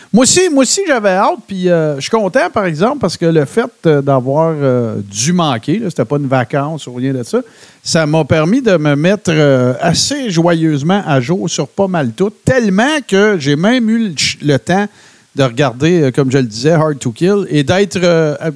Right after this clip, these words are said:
excessivement agréablement surpris. Euh, je vous dirais, les gars, je vais vous en parler tantôt, mais, euh, c'est ça, mais avant ça,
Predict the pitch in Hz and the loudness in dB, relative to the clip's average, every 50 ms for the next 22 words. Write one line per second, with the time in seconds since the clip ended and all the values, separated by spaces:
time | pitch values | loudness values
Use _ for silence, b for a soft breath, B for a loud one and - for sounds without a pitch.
0 | 160 165 160 - - 170 170 - - - 240 247 233 - 247 233 226 202 226 262 | -8 -12 -12 -10 -6 -6 -4 -4 -2 -2 -2 0 0 0 0 0 2 2 0 0
1 | 294 311 - - 180 170 175 170 175 180 190 190 190 180 170 170 165 175 208 233 | 0 0 -2 -2 -2 -2 0 0 0 2 2 2 2 2 0 0 -2 -2 -2 -4
2 | 262 - - 156 123 - 165 170 214 233 240 214 165 151 139 131 135 131 127 131 | -4 -4 -4 -6 -6 -8 -6 -6 -4 -4 -2 -2 -2 -2 -2 -2 -6 -8 -6 -4
3 | 139 139 151 185 208 202 160 135 139 170 185 180 160 151 139 139 151 147 135 156 | -4 -2 -2 0 0 0 0 0 -2 -2 -2 -2 -2 -2 -2 0 -2 -2 0 0
4 | 151 151 170 208 196 202 175 151 139 - 247 285 254 202 175 180 185 - B B | -2 -2 -2 -2 -2 0 -2 -2 -2 -2 -2 0 2 2 2 2 0 -2 B B
5 | B B B B B B 131 135 135 131 131 131 131 127 127 127 123 120 120 120 | B B B B B B 2 2 4 4 4 2 2 2 2 2 0 0 -2 -2
6 | 123 - 143 143 - 247 240 208 175 156 147 202 220 202 170 - - 196 202 202 | -4 -4 -2 0 0 2 2 2 0 0 0 0 0 0 0 0 0 0 0 -2